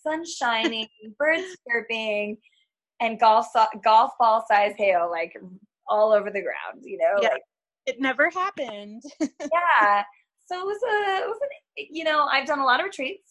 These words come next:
Speaker 1: I've taught a lot of paddleboarding. And in Colorado, the weather's very unpredictable as well. And I took them to the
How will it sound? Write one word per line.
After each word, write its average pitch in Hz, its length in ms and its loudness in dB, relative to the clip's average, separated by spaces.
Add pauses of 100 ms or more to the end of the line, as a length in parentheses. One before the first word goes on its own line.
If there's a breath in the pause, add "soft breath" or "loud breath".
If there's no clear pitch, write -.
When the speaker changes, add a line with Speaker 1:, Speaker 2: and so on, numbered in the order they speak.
(140)
Speaker 1:
I've 220 360 0
taught 226 180 2
a 202 40 0
lot 202 200 2
of - 60 -2
paddleboarding. 196 640 -4 (800)
And 214 460 -4 (420)
in 277 120 -6
Colorado, 240 520 4
the 202 160 2
weather's 196 340 0
very 180 200 -2
unpredictable 185 560 -8
as 165 100 -14
well. 170 200 -2
And 180 100 -6
I 208 80 -4
took 277 240 -8
them 349 180 -10
to 269 140 -6
the 226 200 -4